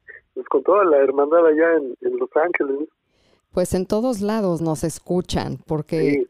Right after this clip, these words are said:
Speaker 2: creo que es
Speaker 1: qué
Speaker 2: importante,
Speaker 1: maravilla.
Speaker 2: sobre todo, pues, hablamos de temas tabús que han sido tan prohibidos en, a lo largo de la humanidad,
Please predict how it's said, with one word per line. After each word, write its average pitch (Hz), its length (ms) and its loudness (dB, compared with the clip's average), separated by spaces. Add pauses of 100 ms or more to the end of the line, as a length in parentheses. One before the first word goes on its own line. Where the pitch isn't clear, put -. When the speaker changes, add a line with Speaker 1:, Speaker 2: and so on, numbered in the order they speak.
Speaker 2:
creo 190 200 -2
que 226 100 -4
es - 80 -6
Speaker 1:
qué 202 140 2
Speaker 2:
importante, 196 1000 0
Speaker 1:
maravilla. - 340 -20
Speaker 2:
sobre 185 340 -2
todo, 202 500 0
pues, - 520 -6
hablamos 185 540 -2
de 185 100 0
temas 185 560 -4
tabús 180 640 -2
que 175 200 -6
han 175 240 -4
sido 196 260 -4
tan 185 280 -6
prohibidos 175 920 -2 (480)
en, 170 320 -4
a - 120 -4
lo 185 140 0
largo 202 420 0
de 202 120 0
la 170 160 0
humanidad, 175 840 -2